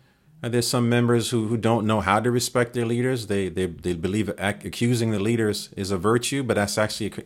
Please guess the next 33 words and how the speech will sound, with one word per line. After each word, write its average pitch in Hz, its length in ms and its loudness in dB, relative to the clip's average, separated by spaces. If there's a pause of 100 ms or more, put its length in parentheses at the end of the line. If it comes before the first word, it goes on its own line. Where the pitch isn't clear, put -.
contrary 104 380 -2
to 98 80 0
the 85 80 -6
scripture, - 320 -4
and 98 80 -2
it 95 60 -2
is 95 120 -2
a 87 80 -4
sin. 95 420 -4 (1300)
If 107 180 -8
you 123 60 -2
want 117 140 2
to 107 60 2
raise 110 200 4
an 107 80 2
accusation 107 540 0
against 101 260 0
an 98 120 0
elder, 107 200 2
you 98 100 0
need 104 160 -2
to 98 60 -2
have 101 220 -2
witnesses 98 600 -4
there, 110 260 2
and, 92 340 -4
uh, 95 220 -2
it, 95 180 -4
it 95 160 -6
needs 104 320 -4
to 107 60 -8
be 107 140 -6
done 95 480 -2